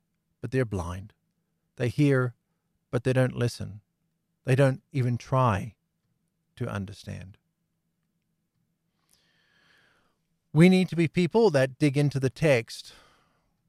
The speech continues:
To learn the text, that's knowledge.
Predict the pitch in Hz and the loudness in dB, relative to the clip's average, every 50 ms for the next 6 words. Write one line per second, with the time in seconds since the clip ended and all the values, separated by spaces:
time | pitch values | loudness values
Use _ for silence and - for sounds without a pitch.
0 | _ _ _ 131 123 117 120 139 151 156 156 156 131 - - 156 165 196 - - | _ _ _ 0 2 4 4 6 4 4 2 0 -4 -4 -2 -2 -2 -2 -4 -8
1 | - - - _ _ - 131 123 - - 143 135 139 143 120 101 104 110 - - | -18 -20 -20 _ _ -6 -6 -6 -4 -4 -2 0 0 0 0 -2 -4 -8 -14 -20
2 | - _ | -20 _